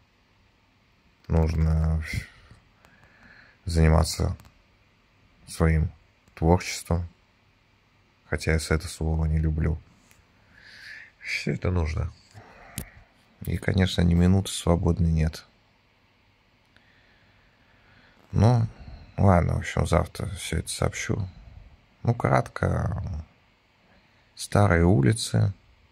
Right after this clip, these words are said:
как говорится,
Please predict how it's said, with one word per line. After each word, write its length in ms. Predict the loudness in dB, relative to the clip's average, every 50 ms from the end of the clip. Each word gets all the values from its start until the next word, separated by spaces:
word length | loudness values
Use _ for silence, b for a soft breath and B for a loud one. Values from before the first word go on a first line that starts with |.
| _ _ _ _ _ _ _ _ _ _ _ _ _ _ _ _ _ _ _ _ _ -10 -8 -8 -8 -8 -12 -14 _ _ _ _ _ _ _ _
как 160 | -4 -4 -2 2
говорится, 540 | 2 4 4 2 2 0 -4 -10 -12 -14